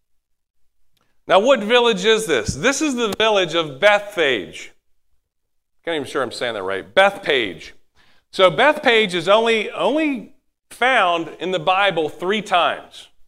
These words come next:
It's found three times in all three of these stories, Matthew, Mark, and Luke. It's not found in John's Gospels. It's very close to the city Bethany. So if you remember earlier, we read Bethphage and Bethany.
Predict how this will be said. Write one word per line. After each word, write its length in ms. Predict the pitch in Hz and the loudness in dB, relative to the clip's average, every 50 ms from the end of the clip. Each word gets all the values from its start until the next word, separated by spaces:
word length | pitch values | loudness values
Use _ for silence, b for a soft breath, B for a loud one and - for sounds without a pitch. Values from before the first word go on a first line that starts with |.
| _ _ _ _ _ _ _ _ - | _ _ _ _ _ _ _ _ -6
It's 180 | 180 185 - | -6 -6 -4
found 340 | - - 220 214 208 - - | 0 2 2 2 2 0 -4
three 200 | 214 233 254 247 | -4 -4 -4 -4
times 460 | 247 - 233 233 226 226 226 196 185 | -4 -2 -2 0 0 -2 -2 -2 -2
in 60 | 185 | 0
all 180 | 175 202 214 208 | 0 0 0 0
three 260 | 214 220 220 214 208 | -2 -2 -2 0 0
of 80 | 190 175 | 0 0
these 240 | 190 185 180 185 - | -2 -4 -4 -6 -8
stories, 460 | - - 190 180 170 147 123 110 123 | -4 0 2 2 2 2 2 0 -2
Matthew, 340 | 151 165 175 170 170 185 170 | -2 0 0 -2 -2 -4 -4
Mark, 300 | 170 170 175 170 170 170 | -2 0 0 -2 -2 -4
and 100 | 143 147 | -6 -4
Luke. 300 | 156 160 139 120 - - | -2 -2 -2 -4 -6 -8
It's 120 | - - | -10 -4
not 200 | 151 156 156 151 | -4 -4 -2 -2
found 240 | - 160 151 151 147 | -2 -2 -2 -4 -4
in 60 | 135 | -6
John's 300 | 131 143 143 139 135 123 | -4 -4 -4 -4 -4 -6
Gospels. 600 | - 127 113 104 95 - - - 65 - _ _ _ _ _ _ _ _ _ _ _ _ _ - _ _ _ _ _ _ _ _ _ _ - | -6 -6 -4 -6 -6 -10 -14 -18 -18 -20 _ _ _ _ _ _ _ _ _ _ _ _ _ -20 _ _ _ _ _ _ _ _ _ _ -8
It's 160 | - 139 135 | -6 -6 -4
very 400 | 151 160 208 240 269 294 277 226 | -2 2 4 6 6 6 4 2
close 380 | - - 233 220 214 214 208 - | 0 0 2 4 4 2 0 -2
to 140 | - 202 | -4 -4
the 120 | 175 190 180 | -2 -4 -6
city 320 | - - 208 202 196 196 | -4 -2 0 0 0 -2
Bethany. 540 | 180 160 196 196 202 196 - 165 139 120 107 | -2 0 0 2 2 0 -2 -4 -4 -4 -6
So 140 | - - 151 | -4 -4 -4
if 120 | 151 147 | -4 -4
you 60 | 156 | -4
remember 280 | 165 185 208 214 190 175 | -4 -2 -2 -2 0 0
earlier, 360 | 156 175 190 196 196 196 196 | 0 0 0 0 0 0 0
we 100 | 190 180 | -2 -2
read 400 | 170 175 170 165 151 135 123 120 | 0 0 -2 -2 -4 -6 -8 -4
Bethphage 680 | 123 170 185 190 190 - - 185 185 180 180 180 156 | 0 2 2 2 0 -4 -6 -4 -2 -2 -2 -2 -4
and 160 | 160 147 139 127 | -6 -8 -4 -2
Bethany. 520 | 156 175 190 202 202 214 226 233 226 | 0 0 0 -2 -4 -6 -6 -8 -8